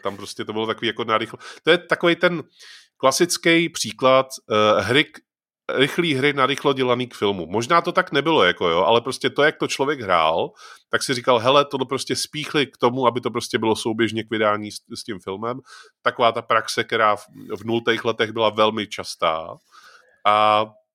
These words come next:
já těžko hledám teda pozitivní slova tady k téhletý hře, jo. Já jsem jako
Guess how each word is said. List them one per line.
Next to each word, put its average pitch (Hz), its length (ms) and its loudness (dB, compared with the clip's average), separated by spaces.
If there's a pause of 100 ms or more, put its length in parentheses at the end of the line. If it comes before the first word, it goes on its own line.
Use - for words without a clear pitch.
(120)
já 131 240 4 (160)
těžko 147 320 -2
hledám 151 280 4
teda 151 160 0
pozitivní 120 520 -6
slova 95 280 -6
tady 95 200 -4
k - 80 -16
téhletý 98 460 -12
hře, 92 160 -6
jo. 90 140 -2
Já 110 120 4
jsem 127 180 -4
jako 123 400 2